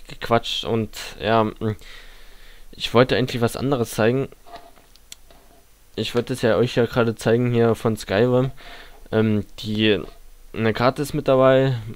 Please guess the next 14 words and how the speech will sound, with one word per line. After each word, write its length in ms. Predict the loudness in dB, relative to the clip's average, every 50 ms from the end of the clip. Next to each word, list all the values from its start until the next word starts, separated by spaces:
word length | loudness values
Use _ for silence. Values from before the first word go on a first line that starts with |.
| -16 -18 -20 -20 -20 -20 -20 -20 -20 -18
Vista, 760 | -16 -8 -4 -4 -4 -4 -2 0 2 2 4 2 0 -2 -4
äh, 320 | -2 0 2 2 2 0 -2 -6 -12 -18 -10 -2
den, 460 | 0 0 2 2 0 -2 -4 -6 -10 -12 -16 -16 -16 -16
die 180 | -12 -6 -2 0
Anweisung, 800 | 0 0 2 2 4 4 4 4 2 0 0 0 0 -2 -4 -6 -8 -10 -16 -18 -18 -12 -8
also 420 | -8 -6 -4 -2 -2 -2 -2 -4 -6 -10 -14 -18 -20 -20 -20 -20 -20 -20 -20 -20 -20 -20 -20 -18 -18 -6 -2
Anleitung 680 | 0 2 2 4 4 4 4 2 2 2 0 -2 0 0
und 200 | -2 -2 -2 -2
die, 300 | -2 -2 -2 -4 -6 -10 -12 -8
und 220 | -6 -6 -4 -4 -6
die 120 | -10 -12
C 200 | -10 -10 -8 -4
D. 220 | -2 -2 -2 -2 -4 -8 -16 -20 -20 -20 -20 -20 -20 -20 -20 -20 -18 -20 -20 -20 -20 -20 -20 -20 -20 -20 -20 -20 -20 -20 -20 -20 -20 -20 -20 -20 -12 -4 2
Und 400 | 4 4 6 4 2 0 -4